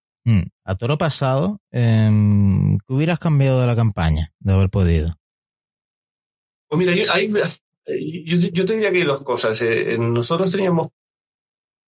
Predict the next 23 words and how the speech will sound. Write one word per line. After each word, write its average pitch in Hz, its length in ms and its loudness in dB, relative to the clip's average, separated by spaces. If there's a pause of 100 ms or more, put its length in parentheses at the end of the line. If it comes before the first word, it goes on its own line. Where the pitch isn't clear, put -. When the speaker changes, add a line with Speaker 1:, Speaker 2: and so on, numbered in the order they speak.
(560)
Speaker 2:
teníamos 156 280 -2
un 170 100 -2
juego 165 280 0
que 131 100 -2
era 123 160 0
cooperativo 123 560 -2
y 147 60 -2
competitivo, 98 680 -4
¿no? 165 360 -2
Speaker 1:
Mm. 101 200 4 (680)
Speaker 2:
Lo - 60 -4
has - 80 -6
comentado. 98 580 -4 (380)
Y - 80 -18
son 180 340 0
dos 175 180 -2
juegos 170 240 -2
diferentes 135 580 -2
realmente, 113 640 0
aunque 110 240 -4
las 98 140 0
mecánicas, 127 540 -2
la, 123 300 -2